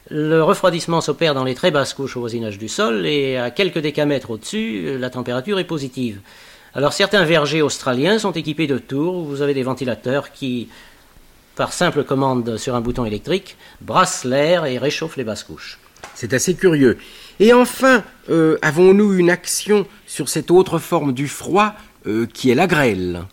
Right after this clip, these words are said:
Speaker 1: Je vous dirai tout de suite qu'à mon avis, euh, je ne classe pas la grêle dans les sources de froid.
Speaker 2: Oui.
Speaker 1: La grêle est redoutable par ses effets mécaniques,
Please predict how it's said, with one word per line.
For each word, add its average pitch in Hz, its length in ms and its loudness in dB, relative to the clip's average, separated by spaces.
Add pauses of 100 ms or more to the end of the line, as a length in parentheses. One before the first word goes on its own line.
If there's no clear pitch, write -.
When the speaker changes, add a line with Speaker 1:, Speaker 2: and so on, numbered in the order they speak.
Speaker 1:
Je 143 240 -10
vous 160 140 -4
dirai 160 240 -2
tout 156 80 -10
de 143 60 -10
suite 226 200 -8
qu'à 180 120 -2
mon 185 140 -2
avis, 175 440 -4 (160)
euh, 156 200 -6
je 151 120 -6
ne 151 60 -4
classe 185 280 -4
pas 196 120 0
la 156 140 2
grêle 180 380 2
dans 175 340 -2
les 147 260 -2
sources 196 300 -2
de 135 120 0
froid. 143 400 -2 (280)
Speaker 2:
Oui. 117 200 4
Speaker 1:
La 170 120 4
grêle 180 240 4
est 160 80 2
redoutable 156 600 2
par 175 240 0
ses 139 220 -4
effets 135 180 -2
mécaniques, 175 560 0